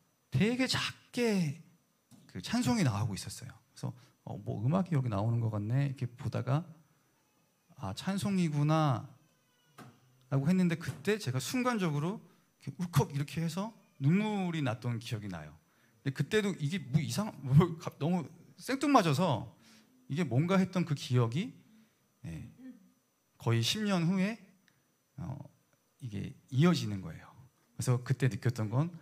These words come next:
"와, 내가 하나님을 전혀 모르고 인지하지 못했을 때부터, 어, 하나님은 나한테, 어, 나를 두드리고 계셨구나,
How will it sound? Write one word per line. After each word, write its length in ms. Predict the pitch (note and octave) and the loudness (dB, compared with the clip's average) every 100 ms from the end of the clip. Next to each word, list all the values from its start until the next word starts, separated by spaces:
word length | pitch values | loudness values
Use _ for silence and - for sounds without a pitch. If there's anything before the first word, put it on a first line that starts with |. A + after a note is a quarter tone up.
| - _ _ - | -20 _ _ -8
"와, 320 | F2+ F2 - | -6 -6 -4
내가 640 | G2 A#2+ D3+ A#2+ - - - | -2 2 4 4 0 -14 -8
하나님을 1200 | C3+ F3+ F#3 F3 E3+ E3 D3 C#3+ D3+ E3 F3 F3+ - - _ _ _ _ _ _ _ _ _ | -2 0 2 0 0 2 2 2 2 0 0 -2 -6 -18 _ _ _ _ _ _ _ _ _
전혀 420 | - B2+ C3 F#3+ G3+ | -2 4 6 6 4
모르고 460 | A2+ B2+ C#3 C#3 | 4 2 2 2
인지하지 1040 | A#2+ G2 B2+ C3+ D3 C#3+ C#3+ C#3 C#3 C3+ - - _ _ | 0 0 -2 2 4 4 4 2 2 -2 -8 -20 _ _
못했을 540 | A#2 C3 - F#3 E3+ | 6 8 6 2 2
때부터, 760 | C#3+ B2 G2+ - C3 G#2+ D#2 - _ _ _ _ _ _ _ _ | 2 0 0 2 4 4 0 -10 _ _ _ _ _ _ _ _
어, 500 | F2 E2 D#2 D2+ - | -10 -8 -8 -8 -4
하나님은 540 | A2 D3+ C#3+ B2+ A#2+ A2+ | 2 4 6 4 4 2
나한테, 760 | G2 G#2 G2+ G2+ C#3+ F#3 F3+ - _ _ _ _ _ - | 0 0 -2 0 0 0 -4 -16 _ _ _ _ _ -16
어, 200 | - - - | -16 -14 -6
나를 220 | G2 G#2 | -2 -2
두드리고 420 | - A2 G#2+ G#2 | -2 -2 -2 -2
계셨구나, 640 | G2+ - A2+ - F2 D#2+ | -2 -6 -8 -8 -8 -10